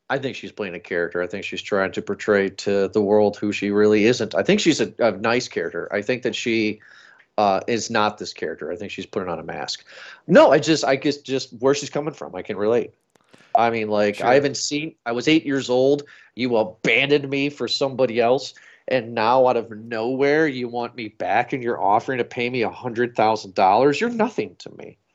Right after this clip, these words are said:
Speaker 1: I'll take your money. She, she was that way all the way to the bitter end. All the
Speaker 2: Yeah,
Speaker 1: way.
Speaker 2: y-, you know, I, I, I, I will have to admit is that because she plays, uh, Max in Stranger Things.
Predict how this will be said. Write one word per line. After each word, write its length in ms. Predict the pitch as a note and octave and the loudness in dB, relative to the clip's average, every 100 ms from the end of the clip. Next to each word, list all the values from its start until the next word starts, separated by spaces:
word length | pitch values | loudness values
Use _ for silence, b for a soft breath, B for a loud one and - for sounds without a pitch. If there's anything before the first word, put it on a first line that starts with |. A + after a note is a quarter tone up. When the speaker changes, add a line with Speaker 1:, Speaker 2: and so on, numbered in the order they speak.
| - | -2
Speaker 1:
I'll 100 | D#3 | 0
take 260 | - A#2+ - | 0 -2 -6
your 100 | E2+ | -12
money. 360 | E2 F#2+ B2+ b b b | -10 -10 -12 b b b
She, 340 | - - C#4+ D#3 | -4 0 0 0
she 160 | - E4 | 2 4
was 180 | C4 | 4
that 220 | F3 E3+ D3 | 4 4 4
way 260 | D3+ C#3+ - _ _ _ b b _ _ _ _ - | 0 -2 -4 _ _ _ b b _ _ _ _ 0
all 200 | A#3 A#3 | 4 4
the 60 | E3+ | 4
way 140 | C#3+ | 2
to 80 | A#2 | 0
the 60 | G#2 | -6
bitter 300 | G#2+ - C2 | -8 -8 -14
end. 200 | D#2 _ _ _ _ _ _ _ _ _ b b b b b | -18 _ _ _ _ _ _ _ _ _ b b b b b
All 180 | D3 C#3+ | 2 4
the 40 | C#3+ | 2
Speaker 2:
Yeah, 20 | |
Speaker 1:
way. 200 | - - _ - | -4 -16 _ -12
Speaker 2:
y-, 80 | D3+ | -10
you 220 | D#3 D3+ | -8 -6
know, 200 | D#3 E3+ | -4 -4
I, 160 | E3+ C#3+ - | -2 -4 -6
I, 120 | C#3+ | -8
I, 280 | D3 C#3 C3+ C#3 | -6 -2 0 0
I 60 | C3 | -4
will 280 | D3 E3+ D#3+ | -6 -8 -6
have 240 | C#3+ C#3 | -6 -8
to 120 | - B2 | -10 -12
admit 300 | A#2 A2+ A2 | -6 -8 -8
is 140 | G#2+ | -8
that 220 | A2+ A2 | -8 -8
because 220 | A#2+ A#2+ A#2 | -12 -16 -14
she 140 | C#3 | -14
plays, 500 | - D3 C3 A#2+ A2+ | -6 -4 -2 -4 -6
uh, 340 | A2+ A2+ A2 G#2+ | -4 -2 -2 -4
Max 460 | B2 A2+ - - | -6 -6 -8 -18
in 140 | G#2+ G2 | -20 -20
Stranger 500 | - A#2 G#2+ G#2+ G2 | -20 -20 -20 -20 -20
Things. 600 | - - _ - - | -20 -20 _ -20 -20